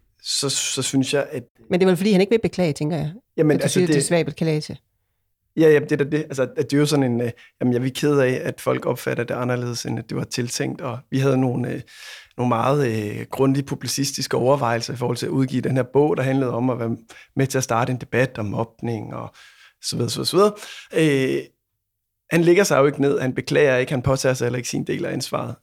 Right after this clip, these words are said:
Speaker 1: synes jeg. Øh, jeg synes, Gyldendals, øh, rolle i hele den her sag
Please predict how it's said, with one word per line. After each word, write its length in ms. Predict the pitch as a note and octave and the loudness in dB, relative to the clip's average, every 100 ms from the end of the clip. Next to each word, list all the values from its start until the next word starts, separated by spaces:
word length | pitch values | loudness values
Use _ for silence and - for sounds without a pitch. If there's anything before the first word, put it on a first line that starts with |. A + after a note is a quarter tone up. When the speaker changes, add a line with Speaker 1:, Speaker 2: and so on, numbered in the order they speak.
| - | -14
Speaker 1:
synes 300 | - C3 C3+ | -8 -6 -4
jeg. 140 | B2 - _ - - _ - | -4 -6 _ -20 -20 _ -6
Øh, 320 | B2 G#2+ G2 - _ _ _ _ _ _ _ _ _ _ | -4 -4 -8 -12 _ _ _ _ _ _ _ _ _ _
jeg 120 | F3+ | 2
synes, 260 | F3 F3+ - | 2 0 0
Gyldendals, 640 | F3+ E3+ D#3 C#3 A#2+ - - | 2 2 2 0 -2 -8 -6
øh, 640 | A#2+ A2+ G#2+ G#2 G#2+ A2+ - _ | -4 -4 -6 -8 -8 -10 -14 _
rolle 360 | A#2 B2+ D#3 F3 | 2 4 2 0
i 100 | B2 | -4
hele 220 | C3 D3+ | -4 -2
den 120 | B2+ | -4
her 60 | A#2+ | -2
sag 300 | C3 B2 | -2 -4